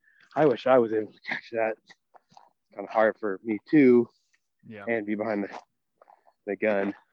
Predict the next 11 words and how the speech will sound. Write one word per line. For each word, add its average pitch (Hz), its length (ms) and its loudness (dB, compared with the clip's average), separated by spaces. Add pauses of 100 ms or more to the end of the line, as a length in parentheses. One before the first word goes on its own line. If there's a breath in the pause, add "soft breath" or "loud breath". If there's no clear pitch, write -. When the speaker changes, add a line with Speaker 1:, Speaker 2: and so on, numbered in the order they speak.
(200)
Speaker 1:
But, 104 200 -4 (1800 loud breath)
so - 120 4
yeah, 175 120 8
that 190 180 8
was 175 80 2
the 143 100 2
first 160 260 2
deer 151 260 4
story. 135 580 0 (800)
And 113 140 -8
then 143 420 0